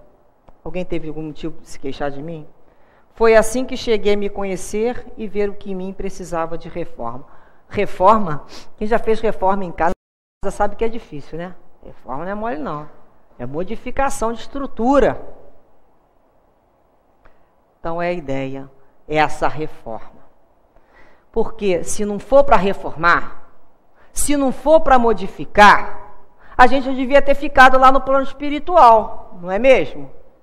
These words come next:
Já que a gente veio, a gente tem que ter vindo aqui pra aprender.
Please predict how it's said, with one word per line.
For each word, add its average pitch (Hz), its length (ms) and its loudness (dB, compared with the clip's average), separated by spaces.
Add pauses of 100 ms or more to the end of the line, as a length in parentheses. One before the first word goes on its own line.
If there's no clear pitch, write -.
(320)
Já 359 220 2
que 349 80 4
a 277 80 6
gente 208 320 0
veio, 175 500 6 (920)
a 165 60 -4
gente 156 140 -6
tem - 140 -4
que 247 100 -6
ter 294 140 -4
vindo 294 180 -2
aqui 311 120 -4
pra 311 100 4
aprender. 311 640 2